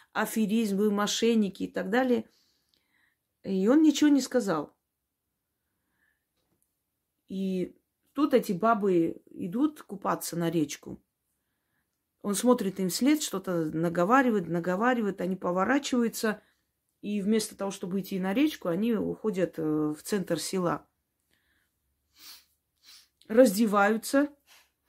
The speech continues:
и начинают якобы плескаться, то есть в воздухе там плещутся. А мужики собираются и начинают над ними смеяться, они же голые.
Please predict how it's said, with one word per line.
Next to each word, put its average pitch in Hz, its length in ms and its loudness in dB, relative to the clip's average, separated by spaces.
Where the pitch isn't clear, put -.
и 226 60 -2
начинают 233 500 2
якобы 214 380 -2
плескаться, 190 640 -4
то 160 140 -8
есть 156 200 -6
в 165 60 -12
воздухе 156 480 -8
там 147 300 -16
плещутся. 190 580 -6
А 190 140 -2
мужики 214 440 2
собираются 226 640 0
и 170 40 -2
начинают 214 380 -4
над 170 160 -6
ними 196 140 -2
смеяться, 185 520 -4
они 170 100 -4
же 180 80 -4
голые. 170 460 0